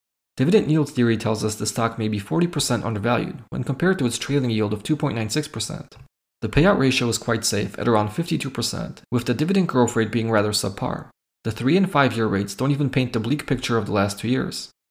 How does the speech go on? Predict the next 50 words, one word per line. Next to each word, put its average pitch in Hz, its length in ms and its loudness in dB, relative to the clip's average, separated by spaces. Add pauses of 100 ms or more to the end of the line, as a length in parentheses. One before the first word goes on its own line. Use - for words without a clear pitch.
(100)
Three 147 240 4
M 202 100 4
has 165 180 0
raised 120 240 4
its 110 120 -4
quarterly 143 380 2
rate 107 220 2
by 110 100 2
one 123 200 4
penny 120 240 0
each 104 200 -4
year, 110 220 -6 (300)
which 117 180 -2
resulted 135 440 4
in 117 100 4
the 107 120 0
annual 127 280 2
dividend 127 360 2
increasing 139 440 0
by 110 140 2
just 104 260 0
zero 143 180 2
point 139 240 -2
six - 240 -4
eight 120 140 0
percent. - 500 -8 (340)
There 123 140 4
have 110 80 0
been 135 120 2
a 170 60 4
lot 202 140 4
of 151 60 4
headlines 107 500 2
about 104 280 -2
lawsuits 147 380 0
and 123 80 -2
settlements 98 460 -2
surrounding 131 360 0
this 107 100 -2
conglomerate, 110 520 -4 (320)
so - 160 0
I 120 60 6
definitely 143 320 2
do 170 140 2
my 147 100 4
research 117 400 0
before 127 260 0
initiating 110 420 0
a 101 40 -6
position. 117 540 -6